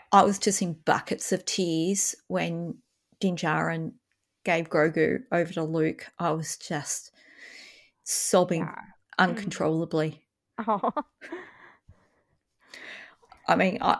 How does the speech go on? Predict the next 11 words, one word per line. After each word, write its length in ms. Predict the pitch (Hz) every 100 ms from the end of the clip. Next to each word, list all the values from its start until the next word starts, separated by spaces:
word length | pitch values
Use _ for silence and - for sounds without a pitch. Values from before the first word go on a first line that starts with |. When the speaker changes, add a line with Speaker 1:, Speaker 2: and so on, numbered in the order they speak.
| -
Speaker 1:
I 100 | 196
lost 460 | 175 175 190 -
it 240 | 180 - -
completely 720 | - 190 180 - - 160 - _ _ 214 _ -
a 40 |
few 220 | - 190
weeks 200 | 180 - -
before 360 | 185 180 180
when, 320 | 170 175 175 190
um, 460 | 180 180 175 - _ _ _ _ _ _ _ - - - - _
the, 160 | - -